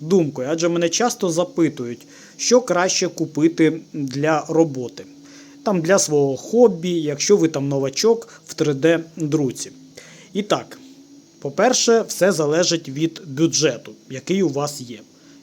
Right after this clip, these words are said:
Якщо бюджет дозволяє, беріть нове. Нове, сучасне, на кшталт Flying Bear S один, там Creality К один останні модифікації, або Bambu Labo.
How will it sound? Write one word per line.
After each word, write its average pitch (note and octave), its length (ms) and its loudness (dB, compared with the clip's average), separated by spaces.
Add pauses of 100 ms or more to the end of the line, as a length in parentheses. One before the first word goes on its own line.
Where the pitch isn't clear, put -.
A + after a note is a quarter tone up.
Якщо D#3 320 2
бюджет D#3+ 440 2
дозволяє, D3+ 640 0
беріть D#3+ 680 -2 (560)
нове. C#3 360 0 (340)
Нове, E3+ 540 2 (320)
сучасне, A3 840 0 (600)
на E3 120 -2
кшталт E3+ 460 0 (300)
Flying D3+ 340 2
Bear C#3+ 340 -2
S C#3+ 180 -4
один, A#3 460 4 (800)
там C3+ 180 -6
Creality D3+ 560 0
К C#3 240 -4
один D3+ 520 2
останні F#3+ 480 0
модифікації, F3 1000 -2 (360)
або D3+ 260 4
Bambu F3 300 2
Labo. C3 460 0